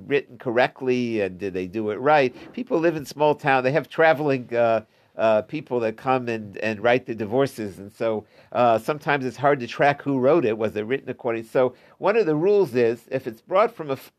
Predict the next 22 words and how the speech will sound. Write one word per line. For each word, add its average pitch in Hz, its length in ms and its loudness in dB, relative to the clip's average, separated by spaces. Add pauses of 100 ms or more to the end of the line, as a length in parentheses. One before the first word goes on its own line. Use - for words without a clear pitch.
(140)
uh, 123 160 -2
far 156 300 2
across 131 360 0
the 104 140 -16
sea, 107 400 -8 (480)
so 131 240 4
it 135 80 2
has 175 220 2
to 156 100 -10
come 175 320 -2
with 131 260 -2
the 117 180 0
person 135 440 -6
to 107 80 -12
testify 110 720 -4
who 117 120 -8
says, 139 500 -2 (300)
"Befanai 185 560 0
nektav 135 640 0
ubefanai 120 600 0
nektam." 98 480 -6
He 185 380 -10